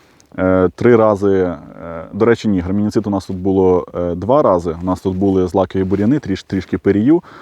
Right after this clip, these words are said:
е, було. Ми тут два рази робили грамініцидом, тому що не було потреби, у нас, в принципі, тут падалиці пшениці, як такої не було. Е, ось, і єдине, що, е, дводолку ми забирали не простим клопіралідом,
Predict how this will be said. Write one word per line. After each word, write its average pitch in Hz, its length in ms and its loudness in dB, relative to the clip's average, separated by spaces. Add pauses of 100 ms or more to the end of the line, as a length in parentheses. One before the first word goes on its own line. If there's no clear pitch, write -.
(200)
е, 95 160 -4
було. 92 320 4
Ми 95 120 -2
тут 95 140 -4
два 98 180 2
рази 101 240 2
робили 143 420 -4
грамініцидом, 156 800 -2
тому 123 120 -2
що 113 120 -2
не 110 80 2
було 107 240 2
потреби, 104 300 2
у - 20 2
нас, 95 100 0
в - 40 -18
принципі, 95 300 -4
тут 92 140 -4
падалиці 92 400 0
пшениці, 98 380 -4
як 87 60 -10
такої 95 300 -2
не 98 100 -2
було. 92 340 2 (840)
Е, 104 320 0
ось, 107 380 4
і 143 80 0
єдине, 143 680 2
що, 131 440 4 (160)
е, 104 140 0
дводолку 117 800 2 (160)
ми 101 260 -2
забирали 101 1000 2 (100)
не 104 420 0
простим 156 320 -4
клопіралідом, 123 800 2